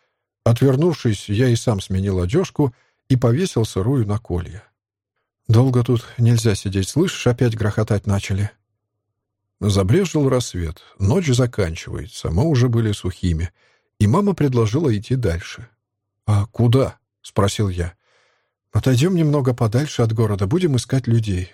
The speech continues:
Должны же бежать люди от войны. Видел, сколько через Кобрин шло?» «Ага, много», — кивнул я.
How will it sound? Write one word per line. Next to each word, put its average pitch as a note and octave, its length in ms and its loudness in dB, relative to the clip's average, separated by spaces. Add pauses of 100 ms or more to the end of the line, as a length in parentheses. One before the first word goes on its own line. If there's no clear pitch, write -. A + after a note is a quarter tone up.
(120)
Должны C3 360 2
же C#3 120 0
бежать A#2+ 500 0
люди A#2+ 420 2
от G#2+ 140 -2
войны. A#2 480 -2 (240)
Видел, F#3+ 360 2
сколько F3+ 380 0
через C#3 280 -2
Кобрин A#2 360 -2
шло?» B2+ 320 -4 (680)
«Ага, G#2 580 0
много», — G#2 500 0 (360)
кивнул G#2+ 420 2
я. F2+ 260 -4